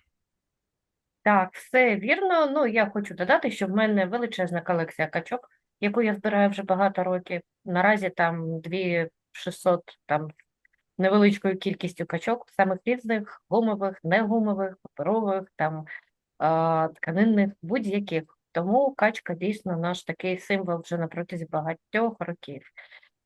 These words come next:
Е, ну що, це, про що буде це відео? Воно буде про, е, помилки, які припускаються дев'яносто відсотків власників та багато хто з маркетологів.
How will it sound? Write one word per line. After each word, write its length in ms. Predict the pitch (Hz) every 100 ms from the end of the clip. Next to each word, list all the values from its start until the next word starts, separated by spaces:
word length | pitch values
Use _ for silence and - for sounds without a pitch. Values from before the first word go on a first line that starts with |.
| -
Е, 360 | 208 220 220 220
ну 120 | 311
що, 380 | 359 240 190 165 165 _ -
це, 120 | 226 -
про 100 | 320
що 120 | 381
буде 220 | 381 381
це 300 | 370 302 302
відео? 440 | 302 240 185 165 165
Воно 220 | 262 339
буде 220 | 320 285
про, 560 | 277 262 254 247 240 226 -
е, 380 | 220 226 220 214 208 -
помилки, 520 | 226 214 208 294 311 _ -
які 400 | 190 190 226 254 - -
припускаються 720 | 196 185 - 196 208 208 185
дев'яносто 500 | 170 170 190 196 190
відсотків 540 | 165 - 180 - 185
власників 480 | 175 202 208 202 185 - _
та 280 | - 262 294 - _ 170
багато 320 | 175 190 185 -
хто 180 | 180 175
з 80 |
маркетологів. 600 | 170 160 170 170 156 151